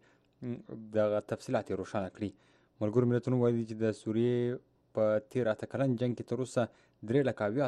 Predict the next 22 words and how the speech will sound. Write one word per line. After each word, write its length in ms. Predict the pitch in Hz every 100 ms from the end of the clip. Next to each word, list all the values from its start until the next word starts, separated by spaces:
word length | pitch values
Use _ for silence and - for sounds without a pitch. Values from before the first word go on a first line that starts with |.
| 104
زره 120 | 104 -
کسان 220 | 120 113
وژل 200 | 95 92 -
شوي 160 | 143 135
دي 80 | 139 117
او 40 | 104 104 104
میلیونونه 320 | 120 156 110 -
خلک 220 | 104 104 - _ _
بې 120 | 101 90
ځایه 200 | 92 85 90
دي. 80 | 95 _ _ _ _ _ _ _ _ _ _ _ 131
د 140 | 135 143
ملګرو 260 | 160 165 190
ملتونو 280 | 175 165 180 156
د 80 | 131
حقیقت 340 | - 151 139
موندنې 280 | 139 151 143
یو 80 | 135 139
پلاوی 260 | 135 135
د 100 | 123 113
برما 200 | 120
په 80 | 127